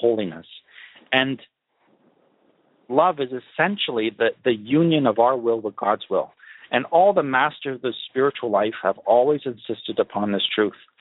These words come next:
Um, if you love God, you will love what God loves, and you'll do what God wants you to do.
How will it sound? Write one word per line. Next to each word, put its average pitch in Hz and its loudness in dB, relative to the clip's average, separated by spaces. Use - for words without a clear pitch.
Um, 95 0
if 117 2
you 175 6
love 156 0
God, 104 2
you 120 -4
will 127 0
love 131 2
what 165 -4
God 117 2
loves, 92 -8
and 110 -12
you'll 117 -4
do 120 4
what 131 -2
God 101 0
wants 151 2
you 127 -2
to 127 2
do. - 0